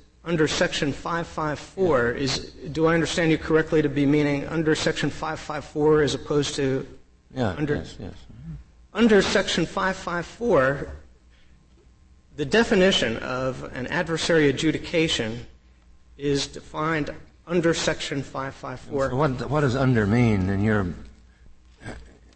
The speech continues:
Speaker 1: It merely means, uh, Your Honor, a cross-reference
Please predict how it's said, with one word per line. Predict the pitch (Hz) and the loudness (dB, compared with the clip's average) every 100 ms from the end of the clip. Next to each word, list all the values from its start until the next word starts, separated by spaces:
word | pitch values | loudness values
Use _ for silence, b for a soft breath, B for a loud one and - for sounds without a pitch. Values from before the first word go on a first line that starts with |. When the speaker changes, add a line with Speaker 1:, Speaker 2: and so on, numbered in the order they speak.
| - - | -20 -12
Speaker 1:
It | 160 | -2
merely | 180 214 214 185 | 4 6 6 6
means, | 175 180 185 180 | 6 4 2 0
uh, | - - - - _ | -4 -10 -16 -20 _
Your | 165 156 | 0 2
Honor, | 165 165 156 | 2 2 0
a | 131 | -2
cross-reference | - 196 190 - 165 175 - 120 110 - | -6 -2 -2 0 2 2 0 -6 -8 -12